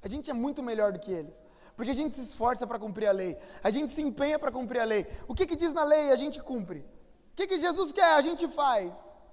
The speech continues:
Pode procurar aí, investiga a nossa vida, nós somos." Lembram da cena do fariseu e do publicano orando no alto de uma montanha? E aí o publicano diz assim, "Senhor, eu sou muito pecador.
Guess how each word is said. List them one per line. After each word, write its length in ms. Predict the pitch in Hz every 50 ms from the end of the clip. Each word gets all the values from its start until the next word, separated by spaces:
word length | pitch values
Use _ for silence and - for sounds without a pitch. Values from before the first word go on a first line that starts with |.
| - - - - - _ _ _
Pode 240 | - 370 359 - 311
procurar 400 | - - 359 254 349 339 370 370
aí, 260 | 359 370 370 370 349
investiga 400 | 339 339 359 330 - - 359 359
a 40 | 359
nossa 240 | 349 330 - - 294
vida, 320 | 277 277 349 381 339 330
nós 200 | 330 339 320 277
somos." 280 | - 339 359 339 285 - - - - - - -
Lembram 340 | - 392 508 466 466 403 370
da 160 | 330 302 277
cena 520 | - - - 302 311 339 320 294 233 - - - - -
do 140 | - 196 285
fariseu 540 | 233 - 294 285 285 277 226 202 311 349 349
e 40 | 320
do 120 | 320 302
publicano 520 | 311 320 311 302 277 214 - 294 320 320 311
orando 440 | 277 262 247 269 330 349 - 302
no 100 | 269 262
alto 220 | 277 311 320 330 269
de 60 | 302
uma 120 | 311 302
montanha? 480 | 294 285 269 240 190 277 311 330 302 269
E 60 | 269
aí 160 | 277 285 294
o 120 | 311 320 269
publicano 540 | - - 277 277 277 277 269 - 302 294 285
diz 160 | 247 254 277
assim, 240 | 285 - - 277 269
"Senhor, 300 | - - 285 269 269 269
eu 60 | 262
sou 180 | - - 262 240
muito 240 | 233 247 247 - 240
pecador. 640 | 202 - 214 202 - 226 185 175 175 185 180 165